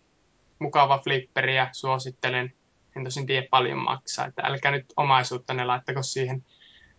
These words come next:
Ja sitten mikäs-, ah niin, eilen Magic the Gathering kaksituhatta kaksitoista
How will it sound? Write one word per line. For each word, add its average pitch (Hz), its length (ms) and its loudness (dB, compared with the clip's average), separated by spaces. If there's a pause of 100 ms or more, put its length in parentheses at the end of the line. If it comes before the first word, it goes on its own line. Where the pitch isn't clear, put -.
(680)
Ja 147 500 8
sitten 156 680 -2
mikäs-, 151 920 0
ah 180 160 8
niin, 180 240 4
eilen 165 680 6 (680)
Magic 156 600 0 (160)
the 147 140 -2
Gathering 135 580 2
kaksituhatta 135 500 -6
kaksitoista - 840 -2